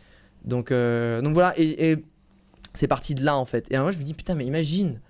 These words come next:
de ça, je pourrais en faire un métier. Mais, euh, le côté influenceur, ça n'existait pas, hein, c'est un métier qui n'existait pas. Moi, je me...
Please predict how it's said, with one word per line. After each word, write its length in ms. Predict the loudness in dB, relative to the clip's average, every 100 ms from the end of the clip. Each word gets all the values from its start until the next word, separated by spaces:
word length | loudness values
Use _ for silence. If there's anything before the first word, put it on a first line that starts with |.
| _ -20 -20 -20 -20 -20 -20 _ -2
de 140 | 2
ça, 460 | 4 4 4 2 -2
je 100 | -6
pourrais 200 | -2 -2
en 40 |
faire 240 | 0 -2 0
un 60 |
métier. 420 | -2 -4 -4 -8 -8 _ _ -6
Mais, 360 | -2 0 0 -2
euh, 80 | 0
le 80 | 2
côté 540 | 0 2 2 2 0 -2
influenceur, 680 | -2 -2 0 0 2 2 0
ça 120 | 0
n'existait 400 | -2 -4 -2 -2
pas, 120 | 0
hein, 100 | 0
c'est 120 | -2
un 40 | -2
métier 260 | -2 -4
qui 100 | -4
n'existait 220 | -4 -4 -2
pas. 120 | 0
Moi, 140 | 0
je 100 |
me... 80 | -2